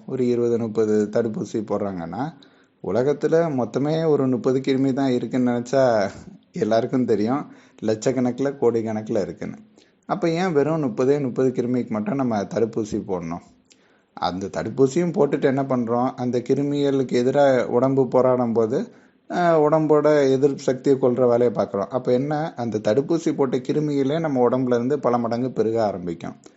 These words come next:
அதுக்கப்புறம் பார்த்தீங்கன்னா, நிறைய பேருக்கு அதுவே தெரிஞ்சிருக்கும். எதுக்கெல்லாம் தடுப்பூசி போட்டாங்களோ, அதே பிரச்சனை அவங்களுக்கு வந்ததாகவும்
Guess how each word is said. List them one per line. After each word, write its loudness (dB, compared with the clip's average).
அதுக்கப்புறம் 2
பார்த்தீங்கன்னா, 0
நிறைய 2
பேருக்கு 2
அதுவே 0
தெரிஞ்சிருக்கும். -2
எதுக்கெல்லாம் 2
தடுப்பூசி 2
போட்டாங்களோ, -2
அதே 2
பிரச்சனை -2
அவங்களுக்கு -2
வந்ததாகவும் -2